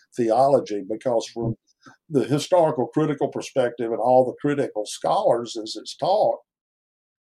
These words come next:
<clears throat> once they threw out the baby with the bathwater, there's been forty years of not knowing what to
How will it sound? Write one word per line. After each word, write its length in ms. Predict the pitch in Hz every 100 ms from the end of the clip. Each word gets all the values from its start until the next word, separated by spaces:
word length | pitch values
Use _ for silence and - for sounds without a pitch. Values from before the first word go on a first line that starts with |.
| _ _ -
<clears throat> 180 | - 165
once 280 | 151 175 170
they 120 | 156
threw 260 | 175 165
out 180 | 160 135
the 80 | 143
baby 320 | 143 147 143
with 160 | 127 120
the 80 | 110
bathwater, 800 | 139 180 151 123 110 110 127 127 123
there's 220 | 139 139
been 200 | 139 107
forty 320 | 143 151 143 123
years 320 | 151 180 113
of 80 | 113
not 200 | 127 -
knowing 260 | 123 131 117
what 220 | 123
to 60 | -